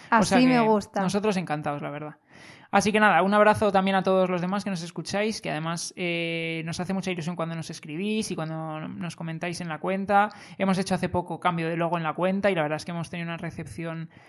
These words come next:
Speaker 1: increíble, todo el mundo nos ha dicho que le encanta, no sé qué, nos está, nos encanta, vamos, estamos disfrutando mucho de todo este proceso de, pues eso, de crear contenido para los juegos de mesa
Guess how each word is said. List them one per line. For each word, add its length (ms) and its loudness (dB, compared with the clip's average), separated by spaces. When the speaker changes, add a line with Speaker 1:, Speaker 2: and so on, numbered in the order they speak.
Speaker 1:
increíble, 560 2
todo 80 2
el 60 0
mundo 160 -2
nos 100 -4
ha 40 -4
dicho 180 -6
que 80 -6
le 60 -6
encanta, 400 -4
no 80 -4
sé 120 -8
qué, 160 -4
nos 280 -6
está, 240 -4
nos 160 2
encanta, 500 8
vamos, 200 4
estamos 200 2
disfrutando 420 2
mucho 440 2
de 160 0
todo 220 4
este 220 0
proceso 560 0
de, 580 -2
pues 160 -8
eso, 160 -8
de 80 -8
crear 240 -8
contenido 400 -6
para 160 -4
los 140 -8
juegos 200 -8
de 80 -8
mesa 380 -6